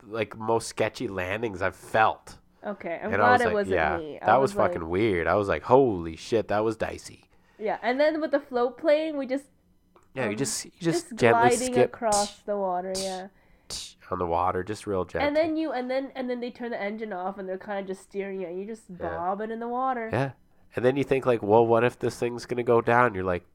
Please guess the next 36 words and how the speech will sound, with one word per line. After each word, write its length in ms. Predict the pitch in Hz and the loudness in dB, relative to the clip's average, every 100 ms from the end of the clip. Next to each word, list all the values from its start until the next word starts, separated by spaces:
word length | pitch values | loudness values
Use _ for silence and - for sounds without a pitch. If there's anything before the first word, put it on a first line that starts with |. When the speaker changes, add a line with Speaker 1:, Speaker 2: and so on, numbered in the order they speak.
| _ | _
Speaker 1:
"Bitch, 220 | - 113 - | -6 -4 -4
I 140 | 101 | -4
got 300 | 107 110 113 - | 2 2 2 0
floaties 460 | 107 117 139 90 | 2 2 2 -4
on 120 | 87 | -6
the 60 | 82 | -4
bottom 380 | 82 80 82 82 | 0 0 0 -2
of 60 | 80 | -4
this, 400 | 85 87 - - _ - | -4 -4 -10 -20 _ -2
and 480 | 117 120 117 123 127 - - | 2 4 2 0 -8 -20 -6
we're 120 | - 107 | 0 2
over 220 | 104 107 | 4 2
water, 440 | 101 104 131 - - | 4 2 2 -2 -16
so 200 | - 90 | -6 -4
you 140 | 101 | -2
can 200 | 320 330 | 0 2
just 100 | 370 | 2
Speaker 2:
And 80 | 403 | 2
Speaker 1:
land." 160 | 98 110 | 0 0
Speaker 2:
we're 60 | 277 | 0
not 360 | 254 262 330 | 0 0 0
that 220 | - 208 202 | 0 0 -2
high. 560 | 208 220 190 160 185 196 | -2 -2 -2 -6 -8 4
Speaker 1:
Yeah, 280 | 208 - | 6 6
it's 120 | 95 - | 4 2
only, 260 | 123 123 | 2 2
like, 200 | 113 98 | 2 2
fuck, 280 | - 87 - | 0 -4 -2
I 60 | 95 | -2
don't 120 | 95 | 0
know, 160 | 82 | -2
six 260 | 92 - - | -2 -6 -4
thousand 380 | 95 90 87 85 | 0 2 0 -4
feet 280 | - 92 98 | -6 -6 -6
or 40 | |
something, 400 | - 90 90 98 | -6 -6 -4 -6